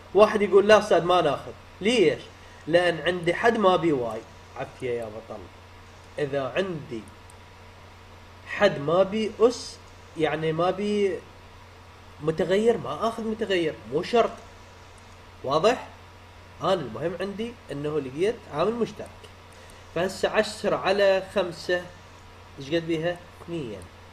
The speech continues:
خمستاش على خمسة بيها ثلاثة، الواي تنزل. خمسة واي تربيع على خمسة، الخمسة راح تجي الخمسة بقت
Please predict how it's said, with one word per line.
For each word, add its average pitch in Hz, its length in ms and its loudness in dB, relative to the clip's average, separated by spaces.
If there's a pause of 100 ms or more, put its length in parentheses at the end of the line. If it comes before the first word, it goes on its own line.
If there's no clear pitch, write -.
(240)
خمستاش 156 800 -2 (100)
على 196 280 0
خمسة 190 420 -2 (120)
بيها 151 260 -4 (120)
ثلاثة، 143 400 2
الواي 147 280 -2 (120)
تنزل. 156 320 -6 (1200)
خمسة 208 480 -2
واي 127 360 -4
تربيع 143 320 -6 (120)
على 160 220 -4 (140)
خمسة، 190 500 -4 (380)
الخمسة 147 420 -10
راح 143 60 -8 (120)
تجي 147 100 -2
الخمسة 160 320 -10
بقت - 200 -10